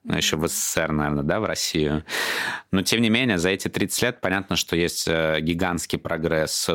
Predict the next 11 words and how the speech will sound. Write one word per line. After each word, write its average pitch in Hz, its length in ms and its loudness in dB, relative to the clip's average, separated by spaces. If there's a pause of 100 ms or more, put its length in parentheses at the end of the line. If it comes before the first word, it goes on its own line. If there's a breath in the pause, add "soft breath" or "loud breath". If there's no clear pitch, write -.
куча 90 460 0
гольф-клубов, 80 1080 0
э, 76 220 0
по - 80 -4
сравнению 82 380 0
с - 60 -2
тем, 87 160 0
что - 180 -2
было 78 480 2
в 76 80 0
восьмидесятых. 80 880 0